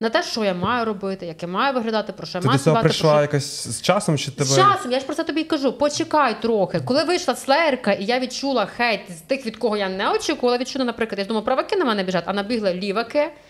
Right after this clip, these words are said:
Speaker 1: бо там квірбейтінг, ла-ла-ла, типу, ну, чи апропріація одного, апропріація другого.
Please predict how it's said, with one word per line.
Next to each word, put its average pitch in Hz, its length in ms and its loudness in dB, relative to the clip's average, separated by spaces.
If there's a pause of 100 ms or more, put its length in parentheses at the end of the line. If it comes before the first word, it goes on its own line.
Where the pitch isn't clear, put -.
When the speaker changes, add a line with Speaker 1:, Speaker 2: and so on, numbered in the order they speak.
(300)
Speaker 1:
бо 208 80 0
там 202 180 0
квірбейтінг, 269 760 0
ла-ла-ла, 226 580 4
типу, 247 340 -2
ну, 233 100 0
чи - 220 -2 (140)
апропріація 285 640 0
одного, 262 300 0
апропріація 233 540 0
другого. 233 520 0